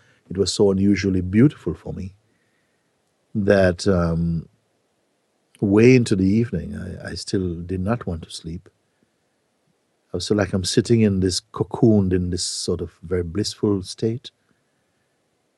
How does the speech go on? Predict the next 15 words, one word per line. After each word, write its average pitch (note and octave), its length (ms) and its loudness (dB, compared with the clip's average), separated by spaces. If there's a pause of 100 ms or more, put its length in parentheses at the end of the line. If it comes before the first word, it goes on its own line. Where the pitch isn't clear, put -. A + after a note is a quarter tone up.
(240)
But G#2 180 2
eventually, F#2 480 0
of D#2+ 160 -4
course, F2+ 260 0
I E2 80 -6
fell D#2 220 -8
asleep. A#2 540 -4
And, E2 340 -12
uh, F2 280 -12 (540)
in F2+ 120 -2
the - 40 0
morning, F#2+ 380 2
I F2+ 80 0
woke E2 300 -4
up - 240 -8